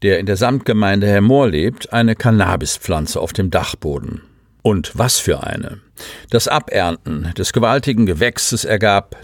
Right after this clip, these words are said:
zweihundertneunzig Komma vier Gramm hochwertiges Marihuana-Blütenmaterial, das für weit über tausend Konsumeinheiten gereicht hätte. Entscheidend ist aber der Anteil des Wirkstoffs T H C in Cannabis. Im Fall des Angeklagten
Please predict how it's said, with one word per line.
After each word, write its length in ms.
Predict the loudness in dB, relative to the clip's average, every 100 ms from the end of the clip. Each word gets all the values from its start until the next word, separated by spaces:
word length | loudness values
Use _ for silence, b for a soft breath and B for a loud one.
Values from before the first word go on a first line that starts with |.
| -12
zweihundertneunzig 1200 | -2 0 0 0 2 0 0 -2 -2 -2 -8 -4
Komma 260 | -4 -2
vier 300 | -4 -2 0
Gramm 460 | -2 0 2 2 0
hochwertiges 960 | 0 0 0 -4 -8 -6 -8 -8 -4
Marihuana-Blütenmaterial, 1800 | 0 0 2 2 4 4 2 2 4 2 2 -2 -2 -8 -10 -10 -10 -10 0
das 220 | 0 0
für 340 | 0 4 4 2
weit 380 | 0 2 2 0
über 360 | 0 2 2 0
tausend 480 | 0 0 0 -4 0
Konsumeinheiten 1080 | 2 2 4 4 4 -2 -8 -8 -8 -6
gereicht 420 | -4 -4 -6 -6 -6
hätte. 380 | -2 -2 -4 -8 B B
Entscheidend 520 | -2 0 2 2 0 -4
ist 220 | -6 -2
aber 180 | 2 2
der 160 | 2
Anteil 300 | 2 2 2
des 220 | 2 2
Wirkstoffs 580 | 2 2 0 -2 -2 -4
T 240 | -2 2 2
H 100 | 0
C 320 | 2 2 0
in 160 | -2
Cannabis. 640 | -2 -2 -2 -4 -8 -10 -6
Im 160 | -6
Fall 460 | -2 -2 -2 -4 -8 -12 -14
des 160 | -8
Angeklagten 840 | -4 -2 -2 2 2 2 2 2